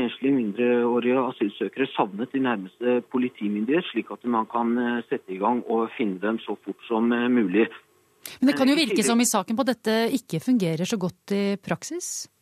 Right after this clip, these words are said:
Speaker 1: Altså, eh, jeg mener at, eh, vi må bli bedre og, og flinkere til å følge opp de som er de mest sårbare blant oss, nemlig, eh, barn, unge mennesker som befinner seg på mottak.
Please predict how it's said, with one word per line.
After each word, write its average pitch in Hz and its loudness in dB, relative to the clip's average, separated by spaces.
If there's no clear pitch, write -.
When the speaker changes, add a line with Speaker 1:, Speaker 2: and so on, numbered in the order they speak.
Speaker 1:
Altså, - 4
eh, 202 8
jeg 208 6
mener 147 2
at, 147 -4
eh, 160 4
vi 156 6
må 143 4
bli 143 8
bedre 120 2
og, 139 4
og 131 4
flinkere 131 0
til 135 4
å 135 0
følge 107 2
opp 127 0
de 117 4
som 131 0
er 110 4
de 120 4
mest 127 4
sårbare 107 4
blant 113 0
oss, 170 0
nemlig, 131 4
eh, 135 4
barn, 120 4
unge 117 0
mennesker 127 4
som 135 2
befinner 110 0
seg 135 2
på 135 2
mottak. 143 4